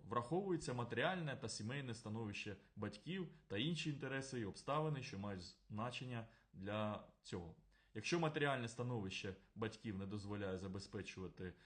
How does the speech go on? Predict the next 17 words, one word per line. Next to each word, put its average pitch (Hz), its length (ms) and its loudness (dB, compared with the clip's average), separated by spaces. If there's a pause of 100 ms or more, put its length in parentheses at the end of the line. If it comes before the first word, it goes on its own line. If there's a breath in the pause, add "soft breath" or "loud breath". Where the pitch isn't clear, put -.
(180 loud breath)
повну 110 380 2
оплату 101 400 0
додаткових 104 520 -2
витрат, 214 360 0
вони 175 220 2
можуть 156 320 4
бути 139 260 0
компенсовані 139 800 2
частково. 101 720 -2 (440 soft breath)
Форми 202 360 6
участі 131 500 2
батьків 117 480 0 (220 loud breath)
у 113 60 -6
додаткових 113 480 0
витратах 104 460 -2
на 107 80 -2
дитину. 90 400 -6